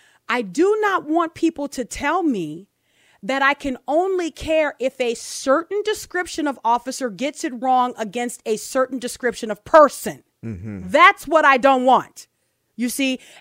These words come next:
Speaker 1: And that's what you can't tell me. I mean, you can tell me, but I'm not gonna listen.
Speaker 2: <laughs>
Speaker 1: You can tell me that, right? So what I'm also rejecting <clears throat> is this narrative that white law enforcement officers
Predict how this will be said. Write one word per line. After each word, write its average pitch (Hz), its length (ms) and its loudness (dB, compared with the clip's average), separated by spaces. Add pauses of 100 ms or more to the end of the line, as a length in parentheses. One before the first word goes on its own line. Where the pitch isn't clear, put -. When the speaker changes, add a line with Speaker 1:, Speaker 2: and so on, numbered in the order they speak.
Speaker 1:
And 269 220 0
that's 370 260 0
what 339 200 -2
you 294 120 4
can't 320 320 -2
tell 339 220 2
me. 175 240 -4 (640)
I 349 80 2
mean, 320 180 6
you 269 80 -2
can 233 180 -6
tell 311 220 -2
me, 208 140 0
but 185 180 -4
I'm 175 160 -12
not 160 180 -14
gonna 135 160 -18
listen. 147 640 -4 (140)
Speaker 2:
<laughs> - 140 -12
Speaker 1:
You 254 120 -6
can 202 140 -6
tell 170 180 -10
me - 120 -20
that, - 180 -20 (200)
right? 220 240 -6 (1120)
So - 160 -6
what 302 200 2
I'm 294 140 2
also 370 320 0 (100)
rejecting 185 1000 -6
<clears throat> - 40 -14
is 269 180 -4
this 262 240 -8
narrative 226 1000 -4 (220)
that 240 320 -2 (100)
white 254 640 -4 (220)
law 294 440 2
enforcement 302 680 -4
officers 233 720 -2